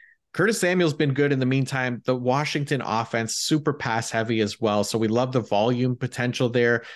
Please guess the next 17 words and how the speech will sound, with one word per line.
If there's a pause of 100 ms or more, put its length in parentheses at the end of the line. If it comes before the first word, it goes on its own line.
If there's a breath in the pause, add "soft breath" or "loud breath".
(180 loud breath)
Going
against
the
Giants
defense
that, (100)
again,
another
one
of
those
man
heavy
defenses,
but
they're
not